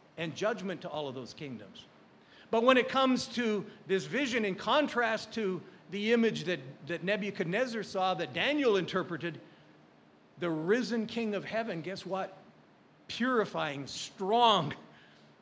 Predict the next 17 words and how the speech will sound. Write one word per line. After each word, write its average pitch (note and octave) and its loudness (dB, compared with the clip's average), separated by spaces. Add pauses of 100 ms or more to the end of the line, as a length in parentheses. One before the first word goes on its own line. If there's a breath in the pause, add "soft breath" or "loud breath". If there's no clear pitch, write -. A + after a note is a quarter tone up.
(140)
foundations, E3+ -2
eternal G3 -4
foundations B2+ -8
that D#3+ -6
will E3 -4
never F#3 -4
be B2+ -6
shaken. A2 -10 (1300)
And G3 2
then G#3+ 4
you G3+ 4
have G3 2
the F#3 2
voice F3 -4
like F3 -4
rushing E3 -6
waters, D3 -4